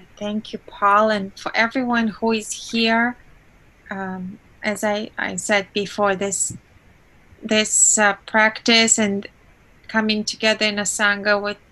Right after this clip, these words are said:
with the Dharmic teacher is like air and water for me right now. And, um, I, uh, really appreciated this week, this teaching, because I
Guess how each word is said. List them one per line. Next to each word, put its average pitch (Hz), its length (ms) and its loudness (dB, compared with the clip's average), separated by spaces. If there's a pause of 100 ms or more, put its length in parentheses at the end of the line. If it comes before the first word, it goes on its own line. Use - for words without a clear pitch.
with 208 260 -6
the 202 80 -6
Dharmic 196 460 0
teacher 208 320 -4
is 196 280 -4
like - 280 -10 (720)
air 214 300 2
and 208 240 -2
water 196 360 2
for 202 200 -6
me 196 180 -6
right 185 340 -2
now. 202 420 -4 (800)
And, 208 720 2
um, 208 540 0 (1500)
I, 254 600 4 (240)
uh, 226 320 6 (180)
really 247 360 6
appreciated 233 1000 4 (460)
this - 380 2
week, 220 400 2
this - 460 0
teaching, 208 600 0 (100)
because - 680 -2 (520)
I 220 480 4